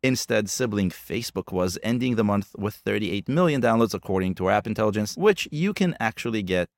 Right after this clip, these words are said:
to see estimates on your competitors in your field. I'll drop a link in the description and maybe even a discount. We'll see. Facebook sneaking in between Instagram and TikTok is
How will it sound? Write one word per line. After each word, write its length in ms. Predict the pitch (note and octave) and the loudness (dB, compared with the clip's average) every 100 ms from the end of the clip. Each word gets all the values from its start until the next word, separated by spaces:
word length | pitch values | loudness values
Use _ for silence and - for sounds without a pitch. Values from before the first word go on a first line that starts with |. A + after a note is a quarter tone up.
| - | -8
to 80 | G#2+ | -6
see 260 | - B2+ | -4 -2
estimates 400 | G2 G2 G2 G2 | -2 0 -2 -2
on 180 | - A2 | -2 0
your 220 | A2 G#2 | 2 2
competitors 560 | G#2 G2+ G2 F#2+ G2+ G2 - | 0 -4 -2 -2 -2 -4 -2
in 160 | A2+ | 2
your 340 | A2 G2 F#2 F2 | 2 4 2 0
field. 480 | - D2+ D#2+ F2 F#2+ _ | -4 -6 -6 -10 -14 _
I'll 100 | - | -8
drop 220 | C#3+ E3+ C#3+ | -4 -2 -2
a 20 | |
link 220 | B2+ A#2 | -2 -2
in 140 | A#2+ | 0
the 60 | G#2 | 0
description 520 | F#2+ - - C#3 C3 - _ _ - | -2 -2 -4 -4 -4 -8 _ _ -8
and 360 | C#3 D#3+ E3 | -4 0 0
maybe 240 | D#3+ E3+ F3 | 0 0 0
even 200 | F#3 G3 | 0 0
a 60 | |
discount. 480 | F#3+ - - F2+ F2+ | -2 -4 -4 -4 -4
We'll 160 | C3 C3 | -4 -4
see. 160 | - - - | -6 -10 -4
Facebook 360 | C3+ - B2+ | -2 0 -4
sneaking 360 | - B2 A#2+ A#2 | 0 -2 0 2
in 100 | A2+ | 2
between 460 | A2 G#2+ A#2+ A2+ - | 2 0 2 2 2
Instagram 520 | A2+ - G#2 G#2+ G#2 | -2 -2 -2 -2 -2
and 120 | G2+ | -2
TikTok 460 | C3 - A#2 A2+ - | -6 0 0 0 -2
is 200 | - A2 | -4 -4